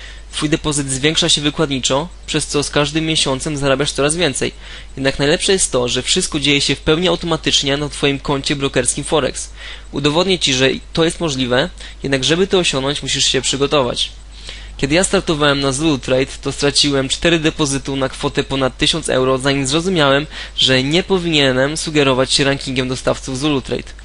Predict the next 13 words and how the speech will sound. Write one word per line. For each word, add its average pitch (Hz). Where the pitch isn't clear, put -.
Byłem 127
sfrustrowany, 165
zniechęcony 147
i -
zdesperowany, 131
ale 131
wizja 143
automatycznie 139
wykonywanych 135
transakcji 135
na 135
moim 127
koncie, 127